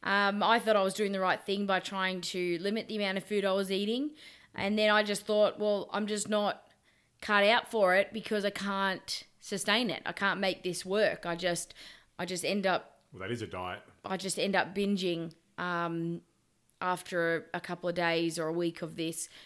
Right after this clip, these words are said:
Speaker 1: So I would just give up on that. I didn't know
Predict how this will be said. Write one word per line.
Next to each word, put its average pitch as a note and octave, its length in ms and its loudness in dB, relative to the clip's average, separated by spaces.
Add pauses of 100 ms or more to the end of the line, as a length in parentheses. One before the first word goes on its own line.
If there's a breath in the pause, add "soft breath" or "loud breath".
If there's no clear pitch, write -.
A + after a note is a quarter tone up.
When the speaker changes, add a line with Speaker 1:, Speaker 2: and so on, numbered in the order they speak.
Speaker 1:
So F#3 420 2 (400 loud breath)
I G3+ 220 4
would F#3+ 200 0
just F3+ 380 -2 (300)
give G3+ 180 -2
up F3+ 220 2
on E3+ 180 2
that. A#3 300 4 (160)
I D#3 100 -2
didn't F3 260 -4
know E3+ 420 0